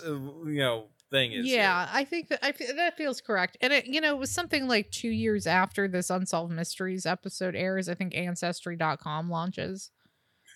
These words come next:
Speaker 1: Okay. Yeah.
Speaker 2: 'Cause we're,
Speaker 1: 'Cause
Speaker 2: we're, like,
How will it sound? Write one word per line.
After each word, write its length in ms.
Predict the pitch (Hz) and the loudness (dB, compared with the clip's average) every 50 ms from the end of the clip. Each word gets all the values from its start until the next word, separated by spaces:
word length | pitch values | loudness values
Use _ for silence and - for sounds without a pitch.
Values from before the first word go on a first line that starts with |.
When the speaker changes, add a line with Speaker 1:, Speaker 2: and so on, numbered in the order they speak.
| - _ - - _ - | -20 _ -20 -20 _ -2
Speaker 1:
Okay. 440 | 131 135 123 - 127 98 90 90 - - _ _ _ _ _ _ 214 - _ _ _ _ _ _ _ _ _ _ _ _ _ _ _ _ _ _ _ _ _ _ _ _ - | 0 0 0 0 0 -2 -2 -4 -10 -16 _ _ _ _ _ _ -20 -20 _ _ _ _ _ _ _ _ _ _ _ _ _ _ _ _ _ _ _ _ _ _ _ _ 0
Yeah. 200 | 294 - - - | 2 2 2 4
Speaker 2:
'Cause 200 | - 262 247 - | 4 2 2 4
we're, 200 | - 294 320 320 | 4 4 4 4
Speaker 1:
'Cause 100 | 247 - 220 | 4 4 4
Speaker 2:
we're, 100 | 269 294 | 4 6
like, 320 | 285 285 277 240 - - | 6 6 6 4 2 -6